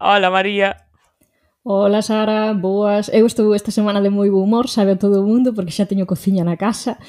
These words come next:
Speaker 2: Eh,
Speaker 1: Uhú.
Speaker 2: e hoxe comín, ai, hoxe comín unhas lentellas feitas por min que me souperon a gloria.
Speaker 1: É o noso asistente, o Janito, que esperemos que non teña que facer moito traballo extra neste episodio.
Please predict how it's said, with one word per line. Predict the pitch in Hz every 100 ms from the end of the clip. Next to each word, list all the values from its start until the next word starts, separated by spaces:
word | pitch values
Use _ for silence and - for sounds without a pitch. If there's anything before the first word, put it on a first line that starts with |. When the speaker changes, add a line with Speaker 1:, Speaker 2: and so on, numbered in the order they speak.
| - - -
Speaker 2:
Eh, | 185 190
Speaker 1:
Uhú. | 180 175 403
Speaker 2:
e | 403
hoxe | - - 214
comín, | 208 208 208
ai, | 196 202
hoxe | 196 202
comín | 202 196
unhas | 202
lentellas | 190 190 202 196 196
feitas | - 185 190
por | - 185
min | 190 196
que | 190 185 180
me | 180
souperon | 190 175 185
a | 175
gloria. | 160 156 170 165 _ _ - - - - _ _ _ _ _ -
Speaker 1:
É | 220
o | 196
noso | 180 170
asistente, | 185 185 240 240 233 240 -
o | 190
Janito, | - 185 226 226 226 269 _ -
que | 220
esperemos | 214 190 175 180 185
que | 196
non | 175
teña | 165 165
que | 165
facer | 165 165 160
moito | 170 165 165 165 160
traballo | 156 156 180
extra | 269 - - 175
neste | 175 - 165
episodio. | 196 - 226 180